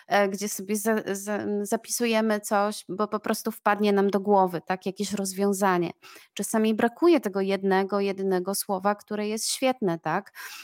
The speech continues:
E, w momencie, kiedy konstruujemy menu, które, które często bywa źle skonstruowane, szczególnie w przypadku dużych stron internetowych, no to,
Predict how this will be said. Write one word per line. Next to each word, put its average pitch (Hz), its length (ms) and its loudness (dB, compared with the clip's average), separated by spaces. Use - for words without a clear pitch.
E, 180 340 2
w 180 100 -10
momencie, 208 400 0
kiedy 208 220 -6
konstruujemy 202 760 -2
menu, 202 640 0
które, 180 540 -4
które 190 280 -8
często 233 460 0
bywa 180 280 0
źle 180 180 -2
skonstruowane, 170 800 -4
szczególnie 170 500 -4
w 170 40 -8
przypadku 175 480 -6
dużych 185 300 -4
stron 165 260 -2
internetowych, 175 800 0
no 214 120 0
to, 214 240 2